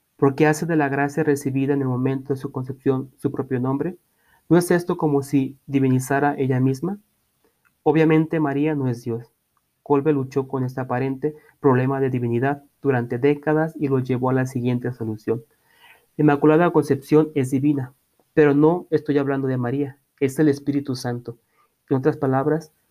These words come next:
Kolbe creyó que hay dos Inmaculadas Concepciones, María y el Espíritu Santo. María es la Inmaculada Concepción creada y el Espíritu Santo es la Inmaculada Concepción increada. En otras palabras,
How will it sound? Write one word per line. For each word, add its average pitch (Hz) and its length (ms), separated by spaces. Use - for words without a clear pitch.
Kolbe 151 340
creyó 143 440
que 143 80
hay 135 100
dos 156 340
Inmaculadas 131 540
Concepciones, 117 720
María 131 500
y 139 100
el 120 60
Espíritu 117 460
Santo. 143 380
María 151 460
es 143 120
la 156 60
Inmaculada 143 500
Concepción 135 560
creada 135 520
y 139 60
el 139 60
Espíritu 143 480
Santo 147 420
es 143 120
la 147 60
Inmaculada 135 480
Concepción 135 600
increada. 110 580
En 147 80
otras 143 240
palabras, 143 500